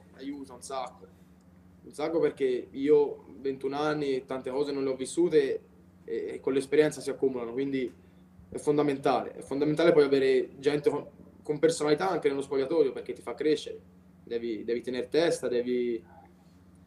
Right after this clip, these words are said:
devi saper starci dentro lo spogliatoio con gente che ha fatto carriere di alti livelli. E quindi è solo, ti fa solo che crescere. E poi,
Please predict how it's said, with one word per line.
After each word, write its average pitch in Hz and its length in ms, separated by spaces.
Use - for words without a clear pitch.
devi 127 180
saper 135 240
starci 147 460
dentro 139 220
lo 143 40
spogliatoio 139 400
con 139 140
gente 139 340
che 139 60
ha 135 60
fatto 131 840
carriere 135 960
di - 160
alti 135 240
livelli. 131 440
E 120 360
quindi 147 340
è 123 180
solo, 123 880
ti - 80
fa 135 120
solo 151 180
che 143 100
crescere. - 560
E 156 80
poi, 175 480